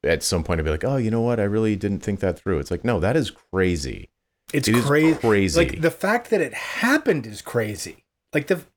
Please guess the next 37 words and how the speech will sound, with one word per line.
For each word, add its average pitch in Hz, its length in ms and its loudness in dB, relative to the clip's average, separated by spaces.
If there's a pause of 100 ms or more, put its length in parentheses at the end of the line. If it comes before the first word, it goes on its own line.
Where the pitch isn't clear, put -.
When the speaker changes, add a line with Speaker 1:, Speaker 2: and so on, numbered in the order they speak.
(240)
Speaker 2:
that's 185 480 0 (180)
crazy. 135 680 0 (480)
And, 160 460 2
like, 156 300 -2 (180)
Speaker 1:
<laughs> - 180 -20
Speaker 2:
the, 147 460 2 (120)
the, 139 200 -2 (340)
and 131 220 2
Speaker 1:
But 160 80 6
Speaker 2:
this 165 120 2
is 143 140 6
Speaker 1:
it, - 40 0
Speaker 2:
one 135 180 6
Speaker 1:
but 120 80 -2
is 117 180 2
it? 180 280 2 (160)
Because 113 320 2
guess 123 380 0
who 165 140 4
voted 139 480 2
for 80 280 0
it? - 220 -6 (400)
The 110 80 0
Speaker 2:
Well, 131 120 4
guess 143 120 6
Speaker 1:
people 139 120 6
Speaker 2:
who 151 80 4
Speaker 1:
who 143 40 6
Speaker 2:
was 131 180 6
Speaker 1:
are 113 60 2
direct 107 280 2
beneficiaries, 92 800 -2
right? 87 340 2
Like, 107 140 -2
oh, 190 100 4
we, 147 160 4
Speaker 2:
Well 127 120 -2